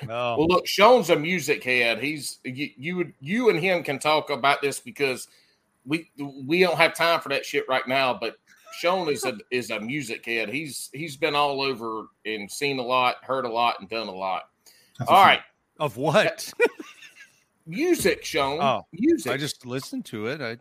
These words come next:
Speaker 1: I don't do it. I
Speaker 2: Oh,
Speaker 1: suck at it.
Speaker 2: Lord.
Speaker 1: Oh, go ahead. Ask your questions.
Speaker 2: <laughs> I
Speaker 1: Talk
Speaker 2: bring
Speaker 1: about
Speaker 2: you
Speaker 1: cold
Speaker 2: on,
Speaker 1: cuts.
Speaker 2: uh, look, I bring you on here to keep me on track, and you're doing a shit show job of it.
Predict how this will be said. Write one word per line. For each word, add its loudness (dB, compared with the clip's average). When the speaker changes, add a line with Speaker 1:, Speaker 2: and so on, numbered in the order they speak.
Speaker 1:
I -14
don't -12
do -6
it. -2
I -6
Speaker 2:
Oh, -2
Speaker 1:
suck 0
at -8
it. -14
Speaker 2:
Lord. -14
Speaker 1:
Oh, 2
go 6
ahead. 8
Ask 8
your -14
questions. 0
Speaker 2:
<laughs> -14
I 6
Speaker 1:
Talk 2
Speaker 2:
bring 8
Speaker 1:
about 10
Speaker 2:
you 0
Speaker 1:
cold 8
Speaker 2:
on, -8
Speaker 1:
cuts. 2
Speaker 2:
uh, -4
look, 0
I 6
bring 2
you -6
on 0
here -6
to -14
keep -10
me -2
on -2
track, -2
and -6
you're -6
doing -4
a -4
shit -6
show -4
job -4
of -12
it. -20